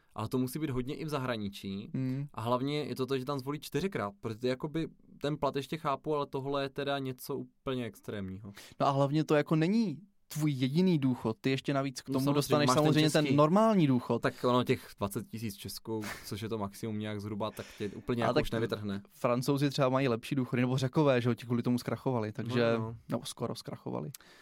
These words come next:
Speaker 2: No jo.
Speaker 1: No, tak si necháme třeba zdát, Davide.
Speaker 2: <laughs> No jo, tak, eh,
Speaker 1: Tak,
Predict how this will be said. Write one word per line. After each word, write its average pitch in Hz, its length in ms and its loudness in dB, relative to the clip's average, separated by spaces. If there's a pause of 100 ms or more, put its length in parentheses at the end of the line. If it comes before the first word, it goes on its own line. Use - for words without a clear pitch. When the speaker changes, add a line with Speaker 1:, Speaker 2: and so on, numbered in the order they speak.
(500)
Speaker 2:
No 143 140 -2
jo. 185 240 0
Speaker 1:
No, 196 220 4
tak 240 200 0
si 254 140 4
necháme 220 420 4
třeba 214 280 2
zdát, 165 340 0
Davide. 180 380 0 (300)
Speaker 2:
<laughs> 196 500 4 (1000)
No 151 120 4
jo, 156 240 4
tak, 143 260 2
eh, 147 40 8 (160)
Speaker 1:
Tak, 147 140 0